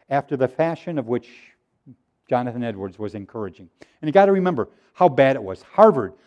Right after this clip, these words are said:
Harvard was a university that was started as a seminary to train people for the ministry. At that time, in Harvard's history,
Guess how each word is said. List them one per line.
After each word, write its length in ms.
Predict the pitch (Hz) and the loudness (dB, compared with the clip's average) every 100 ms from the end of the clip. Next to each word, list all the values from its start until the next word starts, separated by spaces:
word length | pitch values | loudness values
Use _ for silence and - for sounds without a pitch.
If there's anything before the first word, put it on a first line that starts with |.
| _ | _
Harvard 340 | - 240 247 | 6 6 6
was 260 | 220 185 165 | 2 2 4
a 60 | 156 | 2
university 720 | 143 196 208 180 175 160 160 | 0 -4 -2 -2 -2 -6 -6
that 100 | 151 | -6
was 140 | 143 | -8
started 460 | - - 190 196 160 | -12 2 2 2 -4
as 160 | 147 | -4
a 60 | 143 | -6
seminary 680 | - 190 180 180 175 175 180 | -2 2 2 0 0 0 0
to 140 | 151 | -4
train 280 | - 175 165 | -6 -6 -4
people 260 | 160 151 | -6 -4
for 120 | 127 135 | -4 -4
the 80 | |
ministry. 480 | 110 110 107 - 87 _ _ _ - | -4 -6 -10 -14 -20 _ _ _ 2
At 240 | 196 190 | 2 4
that 280 | 165 202 226 | 6 6 6
time, 480 | - 214 185 127 113 - _ _ | 0 2 2 0 -6 -12 _ _
in 200 | 147 135 - | -4 -4 -8
Harvard's 440 | - 180 190 196 - | 0 2 4 0 0
history, 440 | 175 - 113 101 | -4 -2 -10 -10